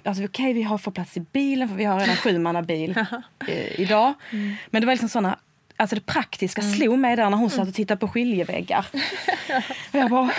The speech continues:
Speaker 1: oj, oj, oj, oj, oj, oj. Och David sa ingenting. Han, nej.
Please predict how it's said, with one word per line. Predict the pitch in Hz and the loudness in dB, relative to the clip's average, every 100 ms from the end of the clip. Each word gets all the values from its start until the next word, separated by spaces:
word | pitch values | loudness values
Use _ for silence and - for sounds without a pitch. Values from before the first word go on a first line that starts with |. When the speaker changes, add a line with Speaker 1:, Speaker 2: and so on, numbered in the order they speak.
| - | 0
Speaker 1:
oj, | 294 285 277 | 2 4 4
oj, | 233 | 4
oj, | 214 233 226 | 4 2 0
oj, | |
oj, | 233 - | 0 0
oj. | - 214 214 | 0 2 2
Och | 208 | 4
David | 220 220 240 | 4 4 4
sa | 302 | 4
ingenting. | 285 220 220 190 147 208 | 6 4 4 2 2 2
Han, | 214 214 226 247 240 - - - - _ | 2 2 2 0 -2 -4 -10 -14 -20 _
nej. | - 107 92 | 0 4 2